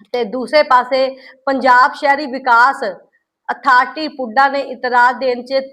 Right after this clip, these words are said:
ਤੀਹ ਦਿਨਾਂ ਦਾ ਸਮਾਂ ਦਿੱਤਾ ਹੈ, ਜੋ ਅੱਜ ਖਤਮ ਹੋ ਗਿਆ ਹੈ। ਹਰਕੀਰਤ ਸਿੰਘ ਨੇ ਕਪਿਲ ਅਰੋੜਾ ਦੇ ਨ-, ਸਰਕਾਰ ਦੀ ਨਿਯਮ ਨੀਤੀ ਦੇ ਸਵਾਲ ਖੜਾ ਕਰਦਿਆਂ ਕਿਹਾ ਕਿ, ਅ, ਖਰੜਾ ਅੰਗਰੇਜ਼ੀ ਵਿੱਚ ਜਾਰੀ ਕੀਤਾ ਗਿਆ ਹੈ। ਸਭ ਤੋਂ ਵੱਡੀ ਗੱਲ ਹੈ, ਇਤਰਾਜ਼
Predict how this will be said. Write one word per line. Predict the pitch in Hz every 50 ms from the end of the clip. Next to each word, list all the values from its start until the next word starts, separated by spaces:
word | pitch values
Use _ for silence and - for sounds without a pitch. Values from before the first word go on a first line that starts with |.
| _ _
ਤੀਹ | 302 311 339 285
ਦਿਨਾਂ | 240 294 269 254 254 247
ਦਾ | 254 247
ਸਮਾਂ | 240 - 240 220 233 254 262
ਦਿੱਤਾ | 247 254 - - 262 254 262
ਹੈ, | 262 262 247
ਜੋ | 202 185 208 233 233 254 269 - 233 240
ਅੱਜ | 233 220 233
ਖਤਮ | - - 214 - 262 269 262
ਹੋ | 269 254 247
ਗਿਆ | 240 254 254 247 254 247
ਹੈ। | 254 254 254 262 254 254 - _ _ - - - _ _ _ _ _ _ _ _ _ _ _ - 285
ਹਰਕੀਰਤ | 285 285 285 294 311 311 359 381
ਸਿੰਘ | 370 370 349 320 320 311
ਨੇ | 311 302
ਕਪਿਲ | 302 302 277 269 285 320 320 311
ਅਰੋੜਾ | 285 269 262 254 254 254 277 294 277 226 202 202 190 185
ਦੇ | 240 254 262 262
ਨ-, | 262 269 262 262 - 247
ਸਰਕਾਰ | - 262 240 247 - 254 240 240 262
ਦੀ | 247 285 285
ਨਿਯਮ | 269 262 254 254 262 277 285
ਨੀਤੀ | 277 254 233 - 269
ਦੇ | 247 262 254
ਸਵਾਲ | 262 262 240 220 208 220 240
ਖੜਾ | 233 - 247 254 269 262
ਕਰਦਿਆਂ | 262 247 233 220 254 254
ਕਿਹਾ | 247 269 254 262
ਕਿ, | 262 262 277 285 285 277 - - -
ਅ, | - _ _ - - 233 226
ਖਰੜਾ | 220 - - 254 247 254 269 302 320 302 - 262
ਅੰਗਰੇਜ਼ੀ | 254 254 254 247 247 233 269 294
ਵਿੱਚ | 254 269 262 269
ਜਾਰੀ | 262 208 226 220 214 214 247 269
ਕੀਤਾ | 254 269 254 262 269 269
ਗਿਆ | 262 233 247 247 247 247 262
ਹੈ। | 254
ਸਭ | 254 - 262 262
ਤੋਂ | 269 - 285 269
ਵੱਡੀ | 233 214 196 240 240
ਗੱਲ | - 233 240 247
ਹੈ, | 262
ਇਤਰਾਜ਼ | 247 - 233 - - 220 226 220 233 233 220 269